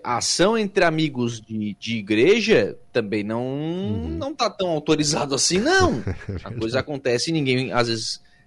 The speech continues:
Speaker 1: ninguém fala nada, ninguém, né, deixa passar porque é da igreja, aquela coisa toda.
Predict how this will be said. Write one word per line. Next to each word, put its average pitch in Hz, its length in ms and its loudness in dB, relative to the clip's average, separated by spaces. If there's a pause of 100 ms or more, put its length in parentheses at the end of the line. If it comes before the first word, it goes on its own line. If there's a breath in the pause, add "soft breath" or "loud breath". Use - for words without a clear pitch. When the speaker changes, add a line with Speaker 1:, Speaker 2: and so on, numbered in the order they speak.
(140)
Speaker 1:
ninguém 113 260 -2
fala 107 260 0
nada, 196 600 4
ninguém, 139 240 -4
né, 190 180 2
deixa 151 300 -2
passar 147 320 0
porque - 160 -4
é 131 40 2
da 117 140 0
igreja, 170 680 8
aquela 120 240 -10
coisa 107 320 -10
toda. 190 500 4